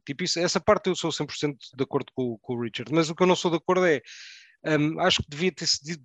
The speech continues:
pá, devia ter havido, se calhar, hum, pá, um, um maior número de updates, estás a ver? Mesmo que as pessoas não percebessem os updates técnicos, havia uma, uma pequena porcentagem que ia perceber e ia traduzi-los, estás a ver? Tipo eu, escrever um artigo qualquer, a traduzir aquela merda para os burros, estás a ver? E pá, eu às vezes sou burro noutras, noutras coisas,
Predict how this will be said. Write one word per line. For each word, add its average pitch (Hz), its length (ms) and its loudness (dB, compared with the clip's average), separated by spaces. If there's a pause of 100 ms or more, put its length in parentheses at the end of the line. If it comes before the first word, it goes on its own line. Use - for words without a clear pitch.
pá, 160 120 6
devia 135 320 -2
ter 175 160 2
havido, 156 320 0
se - 120 0
calhar, 151 360 2 (480)
hum, 147 140 0 (220)
pá, 160 120 8
um, 151 160 4
um 151 360 -4
maior 165 240 8
número 156 240 4
de 147 60 4
updates, 123 400 -2
estás 120 220 -6
a - 20 -6
ver? 131 300 -6
Mesmo 185 260 6
que - 80 -2
as - 80 2
pessoas 185 180 0
não 170 80 4
percebessem - 380 -2
os 151 60 2
updates 151 360 -2
técnicos, 160 380 0
havia 139 140 0
uma, 151 180 2 (260)
uma 151 160 4
pequena 156 240 2
porcentagem 143 440 -2
que 151 60 -6
ia 139 60 0
perceber 147 300 -4
e 160 40 -2
ia 147 80 2
traduzi-los, 135 560 -4
estás 113 240 -10
a 120 60 -8
ver? 131 140 -6
Tipo 160 260 0
eu, 175 140 6 (320)
escrever 139 300 2
um 151 80 8
artigo 147 220 2
qualquer, 175 360 6
a 151 40 6
traduzir 135 340 -4
aquela 147 220 2
merda 156 200 2
para 139 140 2
os 113 60 -2
burros, 120 280 -4
estás 113 220 -8
a 113 40 -8
ver? 131 180 -4 (280)
E 143 80 -8
pá, 135 160 6
eu 139 100 8
às 151 80 8
vezes 151 160 2
sou 170 120 2
burro 160 180 -2
noutras, 170 440 0
noutras 147 280 0
coisas, 135 320 2